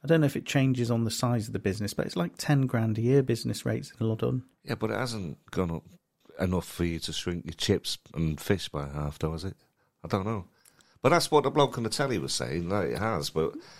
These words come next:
Speaker 2: uh, um,
Speaker 1: I mean,
Speaker 2: from
Speaker 1: this
Speaker 2: what
Speaker 1: is
Speaker 2: li-, from, from what I know about retail, I mean, I don't know.
Speaker 1: It's
Speaker 2: It's
Speaker 1: kind of an
Speaker 2: not
Speaker 1: apology you've made, but now, now you start to question it again. Yeah.
Speaker 2: Oh, I'm sorry,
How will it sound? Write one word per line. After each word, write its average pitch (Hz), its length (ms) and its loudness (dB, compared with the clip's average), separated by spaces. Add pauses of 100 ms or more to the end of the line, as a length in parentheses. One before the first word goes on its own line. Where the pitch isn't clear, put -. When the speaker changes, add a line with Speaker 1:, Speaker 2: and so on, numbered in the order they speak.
(220)
Speaker 2:
uh, - 60 -6 (160)
um, 95 540 -4 (320)
Speaker 1:
I - 100 -20
mean, 202 60 0
Speaker 2:
from 190 80 2
Speaker 1:
this - 80 10
Speaker 2:
what 156 100 10
Speaker 1:
is 147 60 8 (140)
Speaker 2:
li-, 107 80 4
from, 127 260 2
from 127 320 0
what 135 160 6
I 117 100 6
know 120 160 6
about 101 340 4
retail, 76 560 -4
I 98 40 0
mean, 98 340 -4 (800)
I 131 60 -10
don't 143 140 -2
know. 151 300 -2
Speaker 1:
It's - 80 -16
Speaker 2:
It's - 80 -6
Speaker 1:
kind 226 280 6
of 165 80 6
an 143 60 12
Speaker 2:
not 131 100 6
Speaker 1:
apology 120 400 4
you've 107 180 2
made, 107 320 2 (140)
but 151 100 -6
now, 156 320 4
now 151 160 8
you 139 460 4
start - 260 0
to - 60 -14
question 151 400 -2
it 117 80 -2
again. 113 240 0 (1120)
Yeah. 156 140 0
Speaker 2:
Oh, 101 60 4 (120)
I'm 120 120 4
sorry, 107 340 4